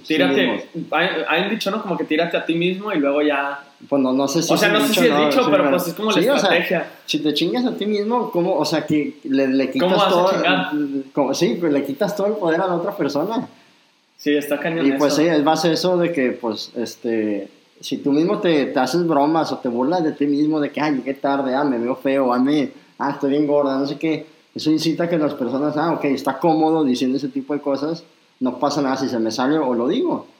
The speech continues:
Speaker 2: Obviamente hay niveles de confianza y lo que sea, pero entre más confianza tú expongas de ti mismo,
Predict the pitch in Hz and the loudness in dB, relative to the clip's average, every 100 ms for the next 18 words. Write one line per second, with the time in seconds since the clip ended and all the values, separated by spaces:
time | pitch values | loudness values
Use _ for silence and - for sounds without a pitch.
0 | _ _ _ _ 120 135 160 170 170 165 | _ _ _ _ -2 2 2 2 2 4
1 | 151 147 151 151 139 120 113 143 143 143 | 4 4 4 2 0 -2 -2 -2 -2 -2
2 | 120 107 113 135 147 - - _ _ - | -2 -4 -6 -4 -4 -6 -12 _ _ -4
3 | 135 131 131 127 131 165 147 156 160 170 | -2 0 0 0 0 0 0 0 0 0
4 | 170 156 156 - 151 151 139 120 131 143 | 2 2 2 0 0 2 2 2 2 2
5 | 139 139 175 | 2 2 -2